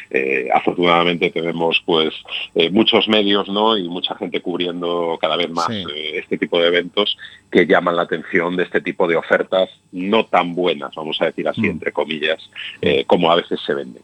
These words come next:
Speaker 1: ¿no?
Speaker 2: Mm. Si, si yo voy a la tienda, y no voy a decir ninguna marca, pero voy a, quiero comprar un móvil, y hace
Speaker 1: Ujú.
Speaker 2: una semana vi que esa, esa marca y ese modelo estaban en trescientos cincuenta euros.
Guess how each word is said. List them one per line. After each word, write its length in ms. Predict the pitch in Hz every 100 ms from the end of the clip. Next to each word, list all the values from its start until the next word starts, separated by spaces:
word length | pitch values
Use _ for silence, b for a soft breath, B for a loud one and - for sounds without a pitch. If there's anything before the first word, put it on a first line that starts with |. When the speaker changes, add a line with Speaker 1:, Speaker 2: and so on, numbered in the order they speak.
| -
Speaker 1:
¿no? 100 | - -
Speaker 2:
Mm. 180 | 101 - _ B B
Si, 300 | - 139 131
si 180 | - 131
yo 120 | 123
voy 100 | 175
a 40 | 196
la 80 | 123
tienda, 380 | 104 80 65 -
y 240 | 90 90 78
no 320 | 71 69 101
voy 100 | 117
a 40 | 110
decir 380 | - 95 95 95
ninguna 200 | 90 87
marca, 320 | 85 - -
pero 220 | - 80
voy 140 | 87 98
a, 160 | 90 82 78 73 90 -
quiero 220 | 101 92
comprar 240 | 87 87
un 80 | 98
móvil, 380 | 120 165 180 208 - B B B -
y 160 | 113
hace 120 | 123
Speaker 1:
Ujú. 80 | 139
Speaker 2:
una 100 | 139
semana 360 | - 131 139 147
vi 180 | 120 127
que 300 | 127 104 104
esa, 420 | - 107 104 98
esa 220 | 101 117
marca 280 | 107 110 -
y 60 | 104
ese 400 | - 101 101 101
modelo 460 | 104 110 160 175
estaban 400 | 170 - 117 135 135
en 160 | 101
trescientos 500 | 87 92 - 117 98 -
cincuenta 360 | 90 90 67
euros. 180 | 58